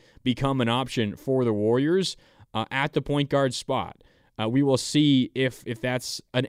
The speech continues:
area, a position that Steve Kerr trusts him with more, and maybe with Steph Curry back,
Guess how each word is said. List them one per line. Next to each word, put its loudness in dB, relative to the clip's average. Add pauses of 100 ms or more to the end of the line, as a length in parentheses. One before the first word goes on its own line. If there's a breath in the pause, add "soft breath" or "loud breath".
area, 2
a 0
position 0
that -2
Steve -2
Kerr 0
trusts -4
him 2
with 0
more, 0 (260 loud breath)
and 0
maybe 2
with 2 (240)
Steph -4
Curry 4
back, -2